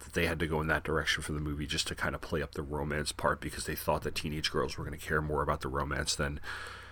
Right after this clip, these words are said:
the, the s-, the heroism, I get it. But even then, I think that the heroism and her action and her,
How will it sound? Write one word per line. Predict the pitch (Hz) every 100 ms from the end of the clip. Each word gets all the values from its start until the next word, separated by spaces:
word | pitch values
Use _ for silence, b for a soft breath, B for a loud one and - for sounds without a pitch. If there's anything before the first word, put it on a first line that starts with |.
| B -
the, | 87 -
the | -
s-, | 80 - - -
the | 85 78 71
heroism, | - 151 127 76 82 82 78 71 - - B B B B B -
I | 85
get | 85 76 87 87
it. | 78 - - - - -
But | 95
even | 117 113 90
then, | 95 101 85 78 76 -
I | 85 82
think | - 92 82 -
that | 82 78 -
the | 80
heroism | 78 85 87 80 78 - 80 78
and | 76 73
her | 76 85 76
action | 82 82 - 87 78
and | 78 78
her, | - 85 82 78